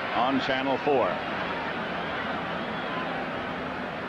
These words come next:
I was gonna say, Al, a strange thing. There's nobody throwing in the Texas bullpen. He's walked three, given up a home run, a single, and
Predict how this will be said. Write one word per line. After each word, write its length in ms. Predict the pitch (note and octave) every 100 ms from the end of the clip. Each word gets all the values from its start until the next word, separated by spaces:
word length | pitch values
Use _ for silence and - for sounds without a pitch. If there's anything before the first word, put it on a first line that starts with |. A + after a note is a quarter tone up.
| -
I 40 | A2
was 100 | G2
gonna 180 | B2 G2+
say, 280 | - D3 G#2
Al, 260 | F#2+ A2+
a 40 | G#2+
strange 480 | - C#3+ D#3 C3+ -
thing. 320 | D#3+ G3+ C#3+
There's 160 | B2
nobody 380 | D3 G#3 A3 G3
throwing 440 | D3+ F3 A3+ F3 A#2+
in 80 |
the 80 | A#2
Texas 380 | A2 D3+ - C#3+
bullpen. 560 | - B2 - G#2 E2 E2+
He's 160 | C#3+
walked 400 | A2 B2 C#3+ -
three, 360 | B2+ B2+ D#3 F3
given 260 | A#2 A#2 B2+
up 140 | C3
a 100 | B2
home 320 | B2+ D#3 D3
run, 240 | C3+ E3 D#3
a 60 |
single, 500 | - D3+ D3+ F#3 F3+
and 180 | A#2 G2+